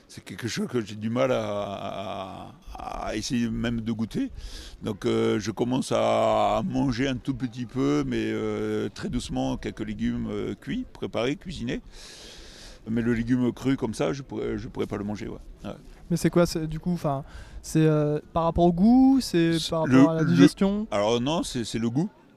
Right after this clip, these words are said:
Speaker 2: D'accord.
Speaker 1: Et puis aujourd'hui, c'est devenu après, euh, psychologique, voilà.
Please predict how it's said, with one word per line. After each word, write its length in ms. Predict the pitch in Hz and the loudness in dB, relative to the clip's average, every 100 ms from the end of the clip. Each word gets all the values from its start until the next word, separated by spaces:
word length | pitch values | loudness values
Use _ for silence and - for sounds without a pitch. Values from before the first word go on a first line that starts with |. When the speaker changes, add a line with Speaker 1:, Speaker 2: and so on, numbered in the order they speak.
| - | -10
Speaker 2:
D'accord. 280 | 143 160 113 | -8 -8 -6
Speaker 1:
Et 80 | 107 | -8
puis 160 | - 113 | -2 -2
aujourd'hui, 580 | 113 110 113 143 156 | 0 0 2 4 4
c'est 160 | 143 110 | 2 -2
devenu 360 | 101 104 117 113 | -4 -2 0 2
après, 320 | 104 101 110 | 0 0 0
euh, 160 | 107 | 0
psychologique, 580 | 98 - - - 208 - | -2 -8 -6 -6 -6 -10
voilà. 220 | 180 233 | -10 -10